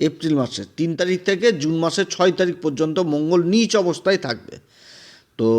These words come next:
নিচ অবস্থা হচ্ছে এই মঙ্গলের এই বি-, ধনু রাশির ক্ষেত্রে অষ্টম ঘর,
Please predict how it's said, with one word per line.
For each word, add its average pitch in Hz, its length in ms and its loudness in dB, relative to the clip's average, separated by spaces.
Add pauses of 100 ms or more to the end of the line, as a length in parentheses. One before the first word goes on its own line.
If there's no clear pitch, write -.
(140)
নিচ 170 320 2
অবস্থা 220 320 2
হচ্ছে 220 200 4
এই 208 80 10
মঙ্গলের 196 600 4 (480)
এই 123 200 2
বি-, 120 560 -2
ধনু 151 240 0
রাশির 214 260 0
ক্ষেত্রে 214 280 0
অষ্টম 220 400 2
ঘর, 120 180 -2